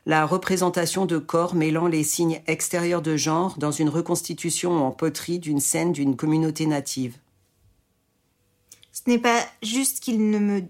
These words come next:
Speaker 2: disait pas. Il ne voulait pas que je sache, et j'avais besoin de savoir. Et j'ai trouvé.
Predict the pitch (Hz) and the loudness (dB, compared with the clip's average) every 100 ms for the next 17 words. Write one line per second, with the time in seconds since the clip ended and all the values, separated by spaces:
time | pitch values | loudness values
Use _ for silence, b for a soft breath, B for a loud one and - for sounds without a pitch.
0 | - 196 240 247 285 285 285 - - _ | -10 -4 0 2 2 2 -2 -2 -14 _
1 | 240 247 220 240 240 - 262 240 233 - | 2 2 2 0 0 0 0 0 -2 0
2 | 220 - - - 226 226 214 233 254 269 | -2 -4 -8 -2 2 4 4 2 2 0
3 | 262 240 202 185 - - b b _ - | 2 0 2 -2 -2 -12 b b _ -6
4 | 208 208 - 196 180 | -4 -4 -4 -4 -6